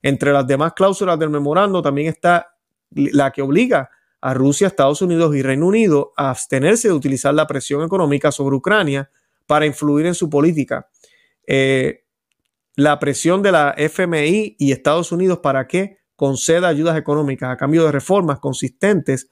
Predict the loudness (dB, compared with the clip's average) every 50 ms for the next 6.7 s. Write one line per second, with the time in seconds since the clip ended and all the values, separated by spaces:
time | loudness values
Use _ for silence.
0 | _ _ -2 0 0 2 2 0 0 0 0 0 0 0 0 0 0 0 0 -2
1 | -2 -4 -6 -8 -8 -10 _ _ _ _ _ _ _ -4 0 0 0 0 0 -2
2 | -2 -2 0 0 2 2 2 0 -2 -4 -2 -2 -2 0 0 0 0 0 0 0
3 | 0 0 0 0 2 2 2 2 2 0 0 0 0 0 0 -2 -2 -2 -2 -4
4 | -2 -2 -2 -2 -2 -2 -6 -8 -10 _ _ _ _ _ _ _ -4 0 0 0
5 | 0 0 0 0 0 0 0 0 0 -2 -2 0 2 2 2 2 2 0 -2 -2
6 | -4 -4 -4 -2 -2 0 2 2 2 2 2 0 -2 -4